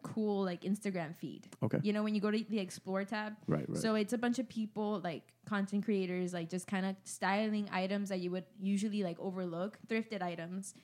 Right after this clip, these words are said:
Speaker 1: and making them, like, modern and fresh, and then, like, reselling them. So you go to, like, a Goodwill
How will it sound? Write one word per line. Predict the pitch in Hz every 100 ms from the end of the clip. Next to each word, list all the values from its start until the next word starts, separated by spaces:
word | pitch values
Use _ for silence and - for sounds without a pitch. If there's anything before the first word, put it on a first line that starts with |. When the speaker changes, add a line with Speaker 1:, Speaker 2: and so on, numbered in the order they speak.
| - - -
Speaker 1:
and | 196
making | 196 190 214
them, | 208 196 196
like, | 165 147 185
modern | 185 180 190 185 185
and | 170
fresh, | - 185 170 180 - - -
and | 196 180
then, | 170 170
like, | 156 -
reselling | 202 196 180 175 170
them. | 165 151
So | - 190
you | 185
go | 185 190
to, | 190
like, | 175
a | 170
Goodwill | 180 208 190 180 175 180